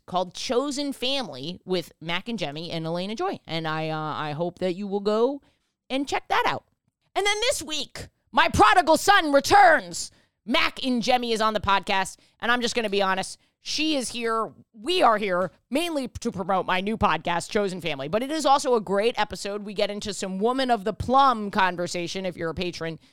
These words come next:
you know what that means. It's, it's some hot, steamy fruit action. And Mac talks about whether or not she is ready to move in with her girlfriend.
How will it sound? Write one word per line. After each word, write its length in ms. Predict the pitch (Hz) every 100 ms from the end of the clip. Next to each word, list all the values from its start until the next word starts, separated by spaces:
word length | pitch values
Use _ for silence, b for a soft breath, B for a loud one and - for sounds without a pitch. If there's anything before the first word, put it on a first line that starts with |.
| b 160
you 100 | 185
know 140 | 180
what 160 | 175 165
that 220 | 175 160
means. 320 | 175 175 -
It's, 180 | 151 -
it's 160 | 156
some 200 | - 180
hot, 340 | 165 208 226 -
steamy 640 | - - 233 240 247 247 b b _
fruit 640 | - - 262 277 311 - 190
action. 560 | 190 185 - 208 196 B B -
And 160 | 330
Mac 260 | 349 466 605
talks 320 | 370 262 -
about 340 | 269 285 339 B B
whether 300 | 226 302 440
or 120 | 453 226
not 240 | 220 226
she 200 | - 247
is 120 | 254
ready 240 | 196 180 214
to 80 |
move 260 | 214 180 170
in 140 | 156
with 140 | 165 190
her 100 | 233
girlfriend. 540 | 427 453 285 285 -